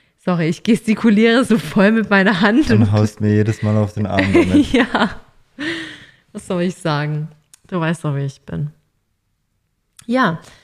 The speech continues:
Speaker 1: äh, morgen ist ein großer Tag für dich.
Speaker 2: Bin ein bisschen nervös.
Speaker 1: Ja,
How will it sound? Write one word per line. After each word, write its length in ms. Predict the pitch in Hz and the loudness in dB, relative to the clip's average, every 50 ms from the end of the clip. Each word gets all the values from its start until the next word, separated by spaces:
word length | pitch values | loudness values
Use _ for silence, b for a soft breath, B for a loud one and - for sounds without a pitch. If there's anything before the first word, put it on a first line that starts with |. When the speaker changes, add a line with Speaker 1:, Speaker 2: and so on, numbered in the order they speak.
| b b b b b _ - | b b b b b _ -4
Speaker 1:
äh, 200 | 202 196 196 185 | 0 0 2 2
morgen 420 | 180 185 180 185 208 220 220 208 | 2 2 2 0 0 0 -2 -4
ist 140 | - 196 - | -4 -4 -6
ein 60 | 202 | -6
großer 360 | 185 - - 185 185 - 180 170 | -8 -6 -10 -12 -8 -8 -8 -8
Tag 440 | - 190 165 160 180 247 - - _ _ _ _ | -6 -4 -4 -4 -4 -6 -8 -14 _ _ _ _
für 180 | _ - 226 208 | _ -10 -8 -6
dich. 380 | 214 233 254 294 - _ _ _ _ _ _ _ _ _ _ - 202 214 _ - | -4 -4 -4 -6 -10 _ _ _ _ _ _ _ _ _ _ -20 -20 -20 _ -18
Speaker 2:
Bin 760 | - 104 107 110 107 107 107 107 110 - - 120 123 120 117 | -16 -14 -12 -12 -10 -10 -10 -10 -10 -8 -6 -4 -2 -2 -2
ein 40 | 117 | -2
bisschen 320 | 123 127 - - - 127 | -2 -4 -6 -4 -4 -2
nervös. 540 | 120 113 104 104 107 120 143 147 - _ _ _ - | -2 -2 -2 -2 -2 -2 -2 -4 -8 _ _ _ -8
Speaker 1:
Ja, 460 | - 202 196 175 160 151 151 151 | -4 -2 -2 0 0 -2 -2 -4